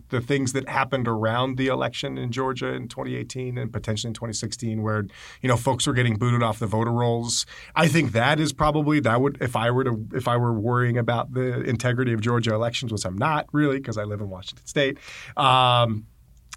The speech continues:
if I, I would probably be more concerned with, with people getting kicked off the voter rolls improperly. Um, let's, let's call it a half a hoodie right now.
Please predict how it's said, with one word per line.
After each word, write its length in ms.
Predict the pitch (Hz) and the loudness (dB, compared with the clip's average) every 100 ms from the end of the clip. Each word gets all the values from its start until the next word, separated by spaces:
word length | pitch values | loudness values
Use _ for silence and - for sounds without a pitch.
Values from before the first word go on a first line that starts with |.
| - | -4
if 80 | 160 | 0
I, 80 | |
I 160 | 139 123 | 4 6
would 160 | 147 123 | 4 4
probably 240 | 151 135 | 2 4
be 40 | 123 | 4
more 120 | 123 | 2
concerned 460 | 123 120 123 120 | 2 0 2 2
with, 360 | 110 117 110 - | 2 2 0 -2
with 260 | 139 113 113 | -2 -2 0
people 220 | 127 123 | -2 0
getting 200 | 117 110 | 0 -2
kicked 220 | 104 120 | -4 -4
off 140 | 110 104 | -4 -4
the 60 | |
voter 200 | 101 104 | -4 -2
rolls 240 | 107 113 120 | 0 -2 -4
improperly. 560 | 120 117 113 123 120 123 - | -6 -6 -6 -6 -6 -10 -8
Um, 640 | 117 107 104 104 101 101 95 - - - - - - - - - - - | -4 0 0 0 -2 -4 -8 -16 -20 -20 -20 -20 -20 -20 -20 -20 -14 -4
let's, 520 | 202 - - - - - - - - - | -2 2 2 0 -2 -6 -6 -8 -6 -4
let's 120 | 131 | -2
call 240 | - 135 | 0 2
it 60 | 123 | 2
a 40 | |
half 360 | 101 117 123 123 | 2 2 2 2
a 120 | 147 | 0
hoodie 500 | 123 151 156 170 143 | 2 0 2 0 -2
right 260 | 156 165 165 | 2 4 4
now. 540 | 131 139 151 160 170 | 4 4 4 4 0